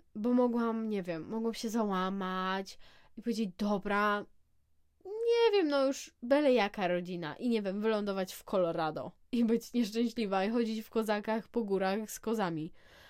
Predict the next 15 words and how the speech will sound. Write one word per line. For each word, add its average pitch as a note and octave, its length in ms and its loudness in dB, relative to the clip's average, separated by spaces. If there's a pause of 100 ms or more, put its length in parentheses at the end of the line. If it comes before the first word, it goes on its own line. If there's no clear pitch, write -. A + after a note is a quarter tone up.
(280)
Em, F#3+ 480 -2 (1040)
no, C4 100 0 (200)
może A#3 280 4
bym B3+ 160 2
była A#3+ 140 2
szczęśliwa, G3+ 440 -2
nie G3 120 -2
wiadomo, G3+ 360 -4 (360)
ale G#3 400 0
jakoś G#3 260 -4
siebie G3 300 -2
nie G3 120 -2
widzę F#3+ 300 -8 (100)
w - 100 -20
Colorado. F3+ 540 -8